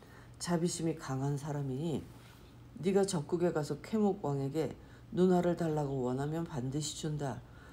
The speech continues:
쾌목 왕이 자기의 누나를 소경 바라문에게 희사하였다는 소리를 들으면 쳐들어온 군사는 곧 돌아가 버린다. 그러니 내가 이 사명을 띠고 적국에 가는 것은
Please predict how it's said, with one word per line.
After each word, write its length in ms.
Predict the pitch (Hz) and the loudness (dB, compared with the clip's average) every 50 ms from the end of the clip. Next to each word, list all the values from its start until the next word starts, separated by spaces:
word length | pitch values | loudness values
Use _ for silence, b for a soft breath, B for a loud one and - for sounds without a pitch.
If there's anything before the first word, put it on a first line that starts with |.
| B B B | B B B
쾌목 320 | - 247 247 240 233 220 202 | 0 4 6 8 8 8 8
왕이 300 | 196 180 180 180 175 165 | 6 6 6 4 4 2
자기의 400 | - 170 165 165 156 170 180 170 | 2 -2 -4 0 4 4 4 6
누나를 380 | 165 160 156 151 147 147 156 | 4 2 0 0 0 0 -2
소경 400 | 147 - - 208 208 190 180 175 | -4 -2 -4 0 2 2 2 2
바라문에게 600 | 165 151 147 147 151 147 143 143 139 131 147 143 | 0 0 -2 -2 0 0 0 0 -2 -2 -2 -4
희사하였다는 760 | 147 - - - - 196 185 170 156 147 151 - - 123 131 | -4 -6 -8 -6 -4 -2 -2 -2 -2 -2 -2 -2 0 0 0
소리를 400 | 131 - 175 160 147 139 135 131 | -2 -2 -6 -4 -2 -4 -4 -4
들으면 460 | - - 127 131 135 165 185 139 - - B B B B B B B B B B B - | -6 -6 -6 -4 0 0 0 0 -2 -6 B B B B B B B B B B B -8
쳐들어온 680 | - 247 262 - 240 226 202 - - 175 180 180 175 | 0 0 2 4 6 6 6 8 8 6 6 4 4
군사는 800 | - 180 165 160 160 - 170 147 143 - - 160 170 160 139 - | 2 0 0 0 0 0 -2 -2 -2 -2 -2 -2 -2 -2 -2 0
곧 280 | - 208 - - - | 0 0 0 0 -4
돌아가 480 | - 147 139 139 139 139 139 139 151 156 | -2 -2 0 0 2 0 0 0 -2 0
버린다. 560 | 156 165 170 170 170 170 160 156 135 104 - B B B B B B B B B B B | 0 2 2 2 0 0 -2 -2 -4 -4 -6 B B B B B B B B B B B
그러니 560 | - 214 202 196 180 185 196 180 135 - - - - | 4 6 6 8 8 8 6 6 6 4 0 -4 0
내가 240 | 131 170 180 180 | 2 4 6 8
이 100 | 175 165 | 6 6
사명을 440 | 165 - 196 208 208 208 196 190 190 | 4 2 2 2 4 6 6 4 4
띠고 200 | 180 160 156 160 | 4 2 2 2
적국에 460 | 160 - 170 147 - 165 151 170 165 | 2 0 -4 -4 -4 -4 0 0 0
가는 300 | 160 - 151 139 143 147 | 0 0 -2 -2 0 0
것은 360 | 135 135 135 - 151 143 127 | -2 -2 -4 -4 -4 -6 -6